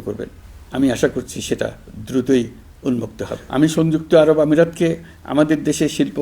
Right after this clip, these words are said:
কারখানা গড়ে তোলার জন্য একটি শিল্পাঞ্চল করার প্রস্তাব দিয়েছি। তারা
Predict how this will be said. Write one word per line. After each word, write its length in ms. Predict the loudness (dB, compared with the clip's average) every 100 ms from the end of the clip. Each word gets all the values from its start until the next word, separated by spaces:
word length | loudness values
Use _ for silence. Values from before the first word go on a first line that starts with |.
| -2
কারখানা 340 | -2 0 0 2
গড়ে 140 | 2 2
তোলার 200 | 0 0 0
জন্য 160 | 0 0 -6 -20 -12 -8
একটি 160 | -6 -6 -4
শিল্পাঞ্চল 540 | -4 0 0 2 0 2
করার 200 | 2 0 -2
প্রস্তাব 280 | -6 -6 -6
দিয়েছি। 240 | -10 -10 -16 -20 -20 -20 -20 -20 -20 -20 -20 -20 -20 -20 -14 -2
তারা 160 | 4